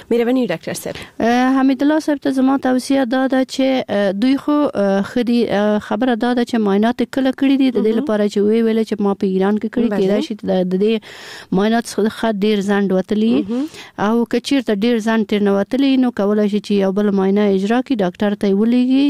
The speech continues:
Speaker 2: یا ن-، یورولوژیست نارینه ډاکټر ته ښکاره کړي چې واقعا دوی جوړ دي که نه. او، اه، د دوی میرمنه چې څلور بچي یې م کړي دي او سن یې اته ویشتو کالو ده، کیدای شي وزن یې زیات شوی وي، کیدای شي چې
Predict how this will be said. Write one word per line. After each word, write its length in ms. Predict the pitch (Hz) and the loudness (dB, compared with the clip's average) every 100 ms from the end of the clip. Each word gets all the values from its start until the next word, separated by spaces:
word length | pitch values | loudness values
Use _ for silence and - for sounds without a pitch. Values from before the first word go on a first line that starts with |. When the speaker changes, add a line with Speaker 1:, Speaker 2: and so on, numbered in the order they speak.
| 247 | 2
Speaker 2:
یا 100 | 190 | 0
ن-، 320 | 185 170 180 180 185 | -2 -2 0 2 2
یورولوژیست 540 | 180 180 185 196 - | 2 2 2 -2 -2
نارینه 360 | 190 180 180 208 | 0 0 0 0
ډاکټر 320 | 220 - 226 | -2 -2 -2
ته 120 | 233 | -2
ښکاره 360 | 220 - 208 214 | -4 -2 0 0
کړي 100 | - 208 | -2 -2
چې 60 | 214 | 0
واقعا 460 | 202 175 - 190 185 | 0 -2 -2 0 0
دوی 360 | 180 208 208 - - - - | 2 2 0 -4 -18 -16 -4
جوړ 300 | 175 202 233 | -2 0 0
دي 160 | 226 247 | 0 -2
که 140 | 202 | 0
نه. 180 | 185 175 - - - - | -2 -4 -8 -20 -18 -4
او، 380 | 208 233 240 226 | -2 0 0 -2
اه، 380 | 208 233 233 233 | -2 0 0 0
د 60 | 214 | 0
دوی 300 | 214 277 285 | 0 0 2
میرمنه 520 | 262 220 220 240 202 | 2 0 0 0 0
چې 140 | 185 180 - | -2 -6 -2
څلور 280 | 196 233 202 | 0 0 0
بچي 340 | 196 - 220 | -2 0 0
یې 40 | 208 | 0
م 60 | |
کړي 280 | 202 247 247 | 0 0 0
دي 180 | 247 247 | 0 0
او 80 | 180 | 0
سن 220 | 185 214 | -2 0
یې 180 | 202 196 - | 0 0 -2
اته 280 | 180 - | -4 -2
ویشتو 280 | 208 185 190 | -2 0 -4
کالو 400 | - 175 190 226 | -2 0 0 2
ده، 140 | 233 240 | 0 0
کیدای 340 | 208 190 202 | -2 0 -2
شي 140 | - | 0
وزن 300 | 196 208 247 | 0 0 0
یې 80 | 254 240 | 0 2
زیات 220 | 226 220 | -2 0
شوی 260 | 233 214 | 0 0
وي، 120 | 220 214 | 0 0
کیدای 360 | 208 185 196 | 0 0 0
شي 160 | - 196 | -2 -4
چې 200 | - | -2